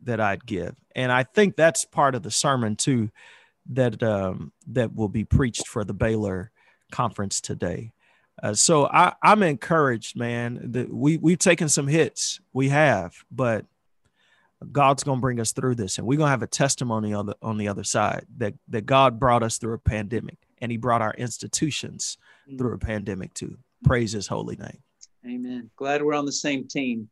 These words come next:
Speaker 2: Charlie.
Speaker 1: Yes, sir.
Speaker 2: Well,
Speaker 1: Can I
Speaker 2: brother,
Speaker 1: pray
Speaker 2: would you
Speaker 1: for
Speaker 2: pray
Speaker 1: us?
Speaker 2: for us?
Speaker 1: Yeah.
Speaker 2: Thanks.
Speaker 1: Let's pray. Father, thank you for your goodness, your kindness, and your great grace to us. We are helpless and hopeless without you,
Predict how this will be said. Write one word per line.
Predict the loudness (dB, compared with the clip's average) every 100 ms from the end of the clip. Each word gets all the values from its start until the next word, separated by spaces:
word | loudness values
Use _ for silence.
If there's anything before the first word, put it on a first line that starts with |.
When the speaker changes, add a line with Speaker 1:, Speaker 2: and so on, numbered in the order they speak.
| _
Speaker 2:
Charlie. | -6 -2 -2
Speaker 1:
Yes, | -4 -4
sir. | -4 -6 -10 -16 _ _ _ _ _ _ _ 0
Speaker 2:
Well, | 2
Speaker 1:
Can | 6
I | 8
Speaker 2:
brother, | 8
Speaker 1:
pray | 8
Speaker 2:
would | 6
you | 2
Speaker 1:
for | 4
Speaker 2:
pray | 4
Speaker 1:
us? | 6
Speaker 2:
for | 6 6
us? | 4 -2
Speaker 1:
Yeah. | -2 0 0 0 -4
Speaker 2:
Thanks. | -12 -20 _
Speaker 1:
Let's | -6 -4
pray. | -4 -6
Father, | 2 4 6 4
thank | 2 2 2
you | 0
for | 2
your | 2 2
goodness, | 4 2 4 2 4 2 0 -12 -20 -20 -20 _ -2
your | -2
kindness, | 2 4 4 4 0 0
and | 0
your | 0
great | 2 0 2
grace | 0 2 0
to | 0 0 0
us. | 0 -2 -2 -8 _ _ _ _ _ _ _ _
We | -4 4 6
are | 6
helpless | 4 2 2 0 0
and | 0
hopeless | 0 2 0 0 0
without | 0 0 0 -4
you, | -10